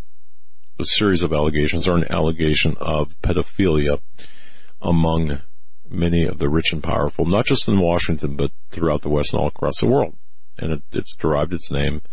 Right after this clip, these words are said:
pizza, obviously a reference to, um, child, uh, trafficking. Now, of course,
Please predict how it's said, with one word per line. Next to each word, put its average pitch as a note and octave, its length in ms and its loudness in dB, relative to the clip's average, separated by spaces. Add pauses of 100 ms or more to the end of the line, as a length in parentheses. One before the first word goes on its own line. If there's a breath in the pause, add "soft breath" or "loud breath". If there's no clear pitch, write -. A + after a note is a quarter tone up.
(380 soft breath)
pizza, E2 400 0
obviously D2 520 2
a D#2 80 0
reference D2 880 0 (800 soft breath)
to, D2 580 2 (160)
um, C#2+ 520 0 (440)
child, D2 560 0
uh, C#2+ 260 2
trafficking. F#2+ 640 2
Now, D#2 300 0 (100)
of E2 140 -4
course, F2 460 0